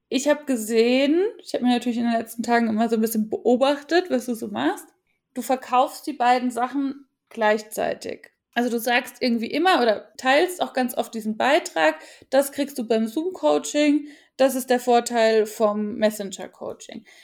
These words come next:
was cool ist. Aber wenn man sich zwischen zwei Sachen entscheiden muss,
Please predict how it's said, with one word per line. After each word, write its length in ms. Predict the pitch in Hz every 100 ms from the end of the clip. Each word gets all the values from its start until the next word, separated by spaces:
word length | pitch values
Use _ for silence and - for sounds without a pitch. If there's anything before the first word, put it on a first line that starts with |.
| _
was 360 | - 233 - -
cool 160 | 349 269
ist. 480 | - 170 - - _ _ _ _ _
Aber 240 | 240 262 254
wenn 280 | 302 370 - - _
man 160 | 247 262
sich 160 | 285
zwischen 240 | - 247 240
zwei 200 | 311 381
Sachen 220 | 381 339
entscheiden 560 | 294 285 339 381 339 233
muss, 540 | 214 226 320 - -